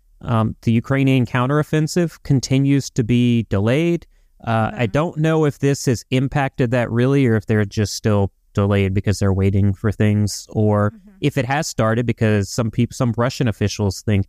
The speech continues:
Speaker 1: they've started it. So if we, if we're gonna go with the Russia theory that Russia did this, um, or that, sorry,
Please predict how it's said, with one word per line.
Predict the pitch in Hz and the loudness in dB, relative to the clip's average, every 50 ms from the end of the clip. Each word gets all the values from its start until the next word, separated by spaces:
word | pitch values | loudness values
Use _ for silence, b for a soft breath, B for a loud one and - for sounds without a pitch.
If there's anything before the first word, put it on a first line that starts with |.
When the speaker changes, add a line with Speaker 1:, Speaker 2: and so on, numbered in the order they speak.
| _ _ | _ _
Speaker 1:
they've | - 104 98 - | 0 0 0 -2
started | - - 101 98 95 92 98 95 | -2 -2 -2 -2 0 0 0 0
it. | 110 117 - | 0 -2 -2
So | - - 107 101 104 - _ _ _ _ _ _ _ _ - | -2 0 0 0 0 -4 _ _ _ _ _ _ _ _ -4
if | 139 120 - | -4 -2 0
we, | 147 139 131 131 131 123 117 104 | 2 2 2 2 2 0 0 -2
if | 131 - | -2 -2
we're | 143 | 0
gonna | 147 185 202 | 0 0 0
go | 180 208 196 | 0 0 -2
with | 185 180 | -2 -2
the | - 156 | -2 -2
Russia | 127 123 131 143 - - 160 156 | 0 0 -2 -2 -2 -2 -4 -2
theory | - 156 151 156 156 135 | 0 0 0 2 2 0
that | 117 - | 0 0
Russia | 110 117 131 131 - 139 | 0 -2 -2 -2 -2 -2
did | 117 131 127 - | -2 -2 -2 0
this, | - 120 117 117 117 - - - - _ _ _ _ _ _ _ _ _ _ _ _ _ | 0 2 2 2 0 -2 -6 -12 -14 _ _ _ _ _ _ _ _ _ _ _ _ _
um, | 208 127 113 110 107 107 107 107 104 107 - | -2 0 2 2 2 2 2 0 0 -2 -6
or | - - - 135 127 117 107 - - | -10 -8 -4 -2 0 0 -2 -2 -2
that, | 117 123 117 117 - - _ _ | -2 -2 -2 -2 -6 -10 _ _
sorry, | - - - 117 104 98 95 - | -10 -4 -2 -2 -2 -2 -4 -6